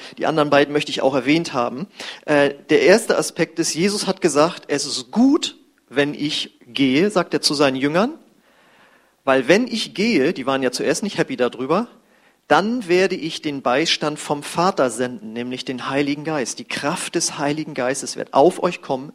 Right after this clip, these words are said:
wenn ich gen Himmel gefahren bin.“ Also das ist schon mal sehr wichtig, weil ohne diese Kraft des Heiligen Geistes, also wäre Jesus gar nicht in unserem Herzen und wir könnten auch nicht seine Kraft an andere weitergeben. Also das ist schon mal wichtig, dass er gegangen ist.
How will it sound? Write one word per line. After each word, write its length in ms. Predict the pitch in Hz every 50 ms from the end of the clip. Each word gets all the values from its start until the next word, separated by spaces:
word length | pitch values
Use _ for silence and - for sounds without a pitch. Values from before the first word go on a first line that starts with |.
| _
wenn 260 | - 117 123 113 117 -
ich 280 | - 127 123 - - -
gen 160 | - 135 131
Himmel 280 | 127 143 151 135 117 110
gefahren 400 | 123 107 - - 107 104 101 95
bin.“ 160 | 98 - - _ - - - - - -
Also 220 | - 120 123 127
das 100 | 135 147
ist 40 | -
schon 100 | - 156
mal 120 | 147 139
sehr 200 | 131 135 143 135
wichtig, 420 | 120 143 - - - 226 247 - -
weil 160 | 143 135 123 -
ohne 420 | - 170 202 233 254 247 233 226 -
diese 220 | 156 165 160 160
Kraft 280 | - - - 165 - -
des 120 | 151 -
Heiligen 220 | - 143 143 143 139
Geistes, 440 | 131 135 143 139 - 214 233 - - - - - - - - _ _ _ _ _
also 280 | - 156 147 135 135 117
wäre 140 | 143 143 139
Jesus 360 | 127 139 147 143 143 147 -
gar 140 | - 139 139
nicht 120 | 143 -
in 100 | 147 131
unserem 260 | 131 131 127 120 120
Herzen 520 | 117 127 139 147 156 - - - 220 220 214
und 160 | - 135 -
wir 100 | 143 123
könnten 380 | - - 151 151 - - 160
auch 300 | - - 135 139 - -
nicht 320 | - 139 - - - - -
seine 240 | 127 123 135 135 131
Kraft 380 | - - - 139 147 - -
an 140 | - 135 123
andere 320 | 120 135 151 160 151 160
weitergeben. 540 | 165 202 233 - 143 117 117 131 127 - 190 -
Also 180 | - 113 117 120
das 100 | 143 151
ist 40 |
schon 140 | - - 190
mal 120 | 196 190 170
wichtig, 280 | 156 - - 131 110
dass 180 | - 120 113 -
er 60 | 113
gegangen 360 | 110 113 107 113 110 101 -
ist. 180 | 98 - -